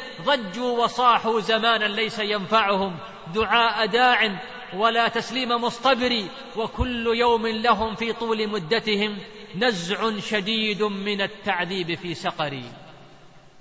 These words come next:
فيا أخي الكريم ويا أخي الحبيب، إذا كانت النار بهذه المثابة بل هي أشد من ذلك، فإني أسألك أيها العاقل،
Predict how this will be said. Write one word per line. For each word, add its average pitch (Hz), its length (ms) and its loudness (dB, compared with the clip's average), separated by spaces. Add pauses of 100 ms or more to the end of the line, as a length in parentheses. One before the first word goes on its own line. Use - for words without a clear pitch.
فيا 202 380 0
أخي 190 160 -4
الكريم 180 600 -2 (1000)
ويا 220 360 2
أخي 226 160 -2
الحبيب، 214 480 0 (520)
إذا 220 240 0
كانت 220 360 -2
النار 208 400 2 (440)
بهذه 214 500 0
المثابة 214 680 2 (560)
بل 214 200 -2
هي 220 380 -2
أشد 196 360 -6
من 196 240 -4
ذلك، 233 460 6 (580)
فإني 208 480 -6
أسألك 208 440 -6
أيها 196 360 -6
العاقل، 175 460 -2